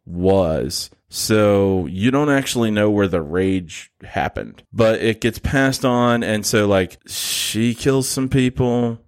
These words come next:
and then someone else comes to that house, and then they kill people, and then someone else comes to ha-, that house, and I guess they kill people.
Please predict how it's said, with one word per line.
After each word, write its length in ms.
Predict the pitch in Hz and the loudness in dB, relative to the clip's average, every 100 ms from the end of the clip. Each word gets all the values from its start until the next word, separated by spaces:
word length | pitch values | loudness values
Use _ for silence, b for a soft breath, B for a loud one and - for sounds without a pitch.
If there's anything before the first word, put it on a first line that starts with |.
| - | -10
and 180 | 92 92 | -4 0
then 840 | 90 90 90 90 90 87 87 85 | 0 0 0 0 -2 -4 -6 -10
someone 420 | - - 107 107 104 | -6 0 2 2 2
else 320 | 107 104 - | 2 0 -4
comes 300 | - 104 95 | -4 -4 0
to 100 | 92 | 0
that 300 | 92 101 104 | 2 0 0
house, 460 | 110 107 107 104 | 0 0 0 -2
and 100 | 90 | -4
then 120 | 87 82 | -4 2
they 220 | 92 104 | 2 2
kill 240 | - 101 | 0 0
people, 460 | 95 101 98 95 90 | 2 0 0 -2 -2
and 80 | 90 | -2
then 100 | 90 | -4
someone 260 | 101 92 | -4 -2
else 160 | 90 87 | -2 -2
comes 200 | 98 90 | -6 -2
to 100 | 85 | -2
ha-, 220 | 87 85 - | -2 -4 -2
that 220 | 95 92 | -2 -2
house, 280 | 95 95 - | -4 -4 -6
and 80 | |
I 40 | 73 | -6
guess 220 | 85 - | -4 -6
they 260 | - 80 90 | -4 -2 -2
kill 220 | 95 92 | -2 -4
people. 420 | 98 90 98 95 | -4 -4 -6 -8